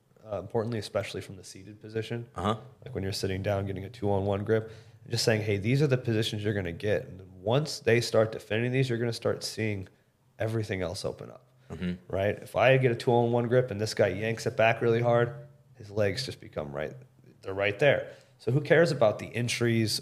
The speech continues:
Speaker 1: or, um, any of, any of the other cool, flashy finish parts? Like, you're not getting there without that. So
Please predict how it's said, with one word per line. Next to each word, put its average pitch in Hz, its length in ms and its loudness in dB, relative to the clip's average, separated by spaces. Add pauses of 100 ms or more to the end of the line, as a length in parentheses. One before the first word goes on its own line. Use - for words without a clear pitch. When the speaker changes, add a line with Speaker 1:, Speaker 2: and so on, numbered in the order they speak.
Speaker 1:
or, 101 460 -2 (480)
um, 73 460 -2 (220)
any 107 220 -4
of, 92 200 -4 (100)
any 104 160 -4
of 95 120 0
the 98 100 -6
other 95 180 0
cool, 110 300 2
flashy 95 420 2
finish 131 380 2
parts? 73 340 -2
Like, - 160 -20
you're 135 60 0
not 107 220 -2
getting - 240 -4
there 78 120 -14
without - 400 -8
that. - 280 -10
So - 280 -6